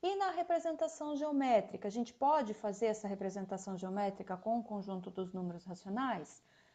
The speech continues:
Claro que podemos. Então, tem lá o conjunto dos números naturais. O conjunto dos números inteiros veio e abraçou o conjunto dos números naturais. O conjunto dos números racionais, percebam que nós temos lá, ó,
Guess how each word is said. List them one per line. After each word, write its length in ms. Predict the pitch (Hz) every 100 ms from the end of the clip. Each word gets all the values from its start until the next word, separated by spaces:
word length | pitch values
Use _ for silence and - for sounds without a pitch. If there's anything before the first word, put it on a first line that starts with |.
| _ -
Claro 400 | 196 190 226 269
que 120 | 302
podemos. 580 | 349 359 269 214 175 175
Então, 320 | 202 220 208
tem 220 | 220 262
lá 160 | 269 269
o 40 |
conjunto 460 | 269 285 277 285 285
dos 160 | 269
números 340 | 269 269 262 254
naturais. 800 | 269 269 285 277 202 151 - - _ - - -
O 120 | 214
conjunto 500 | 254 254 294 330 330
dos 160 | 285 262
números 340 | 269 262 233
inteiros 460 | 240 269 262 277 254
veio 300 | 269 277 -
e 140 | 254
abraçou 960 | 254 269 254 269 269 - - 294 302 254
o 40 | 226
conjunto 580 | 233 226 214 220 220
dos 180 | 214 220
números 300 | 220 214 214
naturais. 720 | 220 214 233 214 180 - - _ _ - - - -
O 140 | 254
conjunto 560 | 254 277 262 330 427 403
dos 200 | 277 247
números 320 | 247 214 180
racionais, 760 | 180 190 - 180 220 254 220 -
percebam 540 | 233 226 277 269 285
que 140 | 285
nós 240 | 269 269 269
temos 280 | 254 240 226
lá, 240 | 190
ó, 40 | 160